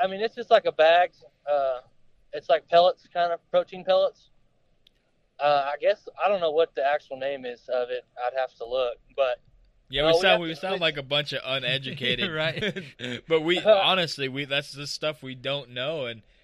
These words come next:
Speaker 2: and partial reason we made this podcast was to learn from people from other states just to see,
Speaker 1: Oh, yeah.
Speaker 2: to see how they
Speaker 1: Well,
Speaker 2: hunt.
Speaker 1: no, dude.
Speaker 2: And it
Speaker 1: I mean, I'm still, I'm still learning stuff, but, uh, yeah, we have to switch out,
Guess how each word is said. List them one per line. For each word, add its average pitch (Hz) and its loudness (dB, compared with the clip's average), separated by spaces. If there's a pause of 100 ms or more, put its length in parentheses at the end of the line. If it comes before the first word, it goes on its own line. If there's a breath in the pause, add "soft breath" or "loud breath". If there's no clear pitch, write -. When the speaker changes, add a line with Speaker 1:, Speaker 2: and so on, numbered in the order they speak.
(140)
Speaker 2:
and 123 -10
partial 143 -8
reason 135 -8
we 120 -12
made 127 -8
this 117 -12
podcast 120 -12
was 113 -14
to 107 -12
learn 120 -12
from 104 -18
people 120 -14
from 104 -18
other 113 -12
states 127 -10
just - -18
to - -20
see, - -10
Speaker 1:
Oh, 135 4
yeah. 175 4 (320)
Speaker 2:
to 123 -18
see 135 -14
how 120 -4
they 113 -6
Speaker 1:
Well, 226 -4
Speaker 2:
hunt. 151 2
Speaker 1:
no, 139 -10
dude. 143 -12
Speaker 2:
And 95 -20 (400)
it 127 -10
Speaker 1:
I 160 -6
mean, 156 -6
I'm 180 0
still, 165 4 (160)
I'm 185 0
still 175 -4
learning 131 -2
stuff, 117 -2 (120)
but, 127 2
uh, 120 0 (720)
yeah, 175 4 (120)
we 185 -6
have 226 4
to 156 -12
switch 190 -4
out, 180 2